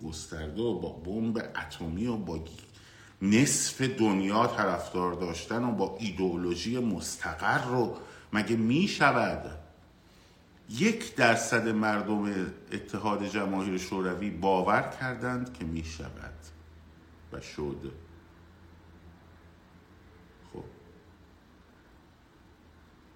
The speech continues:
منتهای مراتب حتی در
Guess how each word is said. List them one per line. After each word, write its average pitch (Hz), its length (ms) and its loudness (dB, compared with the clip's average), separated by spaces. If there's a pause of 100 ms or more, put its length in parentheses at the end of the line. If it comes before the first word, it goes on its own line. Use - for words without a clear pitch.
(1900)
منتهای 135 560 4
مراتب 135 640 2
حتی 180 300 2
در 120 260 2